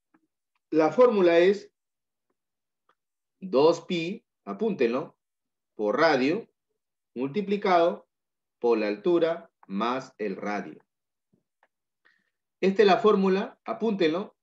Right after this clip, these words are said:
del área total del cilindro. ¿Sí? Apúntenlo. La semana pasada lo hicimos.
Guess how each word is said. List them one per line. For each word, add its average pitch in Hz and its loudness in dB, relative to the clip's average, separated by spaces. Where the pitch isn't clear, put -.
del 117 -2
área 165 2
total 160 -4
del 131 -4
cilindro. 98 -10
¿Sí? - -10
Apúntenlo. 120 -8
La 107 -6
semana 131 -4
pasada 131 -2
lo 120 -2
hicimos. 135 -6